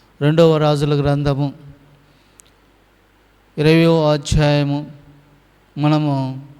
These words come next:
మరి కొన్ని వచనాలు, మూడవ వచనం నుంచి కొన్ని వచనాలు మనం చదివినట్లయితే, ధ్యానం చేసుకున్నట్లయితే అక్కడ మరి నేను చదువుతాను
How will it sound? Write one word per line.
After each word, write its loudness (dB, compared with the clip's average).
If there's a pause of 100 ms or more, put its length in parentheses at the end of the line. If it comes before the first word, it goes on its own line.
(240)
మరి -2
కొన్ని -2
వచనాలు, -4
మూడవ -6
వచనం -10
నుంచి -10 (560)
కొన్ని -2
వచనాలు -4
మనం -4
చదివినట్లయితే, -4 (440)
ధ్యానం -2 (120)
చేసుకున్నట్లయితే -8 (140)
అక్కడ -6 (720)
మరి -2 (540)
నేను 2
చదువుతాను 0